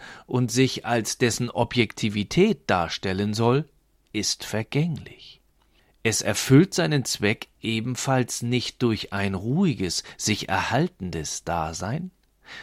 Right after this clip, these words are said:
sondern nur insofern es aufgerieben wird. Denn nur insofern entspricht es der Einheit des Begriffs, in dem sich seine Äußerlichkeit, das ist seine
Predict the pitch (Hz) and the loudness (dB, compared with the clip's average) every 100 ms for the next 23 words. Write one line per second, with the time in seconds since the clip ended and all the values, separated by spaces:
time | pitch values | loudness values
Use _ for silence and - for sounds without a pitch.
0 | - 101 110 123 120 101 95 107 117 160 | -12 -2 2 4 4 2 0 0 0 -2
1 | - 170 160 113 104 98 110 107 110 131 | -2 0 2 2 0 -2 -4 -6 -6 -6
2 | 131 - - 156 160 - - 107 - - | -6 -8 -2 2 2 0 -6 -8 -12 -16
3 | - - - - _ _ _ _ _ - | -18 -18 -20 -20 _ _ _ _ _ -18
4 | - - - 123 120 123 - 143 147 160 | -18 -20 2 4 4 0 2 6 8 6
5 | 170 160 208 196 143 117 101 92 92 - | 2 8 8 8 6 6 4 -6 -6 -4
6 | 95 95 - 117 - 143 139 - - 104 | -4 -4 -6 -6 -2 0 0 -2 -4 -2
7 | 92 95 101 - 117 - - 135 160 175 | -4 -4 -6 -6 -6 -6 -6 2 6 6
8 | - - - - - _ _ 117 107 101 | 6 -6 -10 -20 -20 _ _ -4 0 0
9 | 104 110 143 - 90 85 80 - 98 92 | 0 -2 -2 -2 -2 -2 -4 0 2 4
10 | - 110 123 - - 160 165 - - - | 2 -2 -4 -8 -8 -8 -8 -16 -20 -6
11 | 101 - 123 - - _ - 101 90 | -4 -2 -4 -4 -12 _ 0 2 2